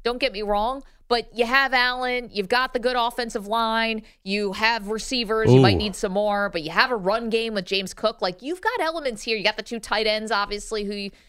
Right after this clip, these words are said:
Speaker 1: who, who you believe in a lot. The offense to me is only a couple tweaks away. The defense needs kind of the whole makeover. So if you're, if you're, if this is ever a time for your head coach to be the defensive coordinator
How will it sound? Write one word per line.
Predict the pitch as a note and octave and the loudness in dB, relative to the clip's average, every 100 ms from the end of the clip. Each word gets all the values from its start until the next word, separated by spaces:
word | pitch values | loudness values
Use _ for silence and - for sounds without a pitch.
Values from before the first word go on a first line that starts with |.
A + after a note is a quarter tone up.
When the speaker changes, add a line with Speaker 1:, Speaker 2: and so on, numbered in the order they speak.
| - _ - | -20 _ -8
Speaker 1:
who, | A#3+ G#3+ | -6 -4
who | A#3 | -4
you | A3 G#3+ | 0 2
believe | G3 A3 G#3+ | 2 0 0
in | G3+ | 0
a | F#3 | 0
lot. | E3+ F3 F#3 - _ _ _ _ | 2 2 0 -2 _ _ _ _
The | - - - | -2 0 2
offense | D#4 F#4+ D#4 B3+ | 2 2 -2 -2
to | - | -6
me | B3 A#3+ | -2 0
is | G#3+ | 0
only | G#3 G#3 | -2 -2
a | |
couple | G3 A3 F#3 | -2 -4 -4
tweaks | F3+ - D4+ D4+ - | -10 -8 -8 -6 -4
away. | F#3+ D3+ | -2 -2
The | D3+ | -2
defense | E3 D#4+ F#4+ C#4 G#3+ | 0 0 0 -2 -2
needs | G#3+ - | -6 0
kind | G#3+ | 0
of | F#3 | 0
the | F3+ | -2
whole | - A3 | -2 0
makeover. | G3 A3 F3 D#3 D3 | 0 0 -4 -4 -6
So | - G3+ | -4 -4
if | G3 | -2
you're, | G3+ E3 - - | -6 -6 -10 -12
if | F3+ | -6
you're, | F#3 F3 F3+ - | -2 0 0 -2
if | F3+ | -4
this | D4+ | -4
is | D4+ | 0
ever | B3 B3+ A#3 | 0 0 -2
a | G#3+ | -2
time | - A#3 G#3+ F#3 F3 | -2 2 4 2 0
for | F#3 | -2
your | E3+ | -2
head | E3+ G#3+ | 0 -2
coach | - G#3 - | 0 -4 -4
to | E3 | -4
be | G3 | -4
the | F#3+ | -4
defensive | D#3+ G3 G3 F3+ E3+ | -4 -2 -2 -4 -8
coordinator | - A3 G#3 G3 F#3+ F3+ | -4 -4 0 2 2 2